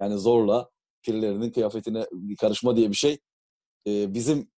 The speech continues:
tırnak içinde laiklerin sadece, e, kafasında kurdukları bir şey değil. Var yani böyle bir şey.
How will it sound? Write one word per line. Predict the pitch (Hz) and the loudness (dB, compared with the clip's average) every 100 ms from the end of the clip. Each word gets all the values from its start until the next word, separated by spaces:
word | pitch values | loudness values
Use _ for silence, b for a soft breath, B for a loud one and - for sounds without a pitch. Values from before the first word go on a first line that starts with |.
| _ | _
tırnak | 127 139 131 | -2 0 -2
içinde | 143 135 131 | -2 2 4
laiklerin | 127 131 117 127 135 135 | 4 2 0 -8 -8 -14
sadece, | - 135 135 127 120 | -8 -2 -2 -2 -4
e, | 135 - 127 117 | -6 -4 -2 -2
kafasında | 104 - 127 139 135 | -4 -10 -8 -8 -6
kurdukları | 135 120 120 123 | -6 -8 -6 -6
bir | 117 | -6
şey | 143 | -6
değil. | 131 104 | -6 0
Var | 135 | 0
yani | 123 107 95 | 0 -4 -8
böyle | 95 90 | -14 -16
bir | - | -16
şey. | 87 | -20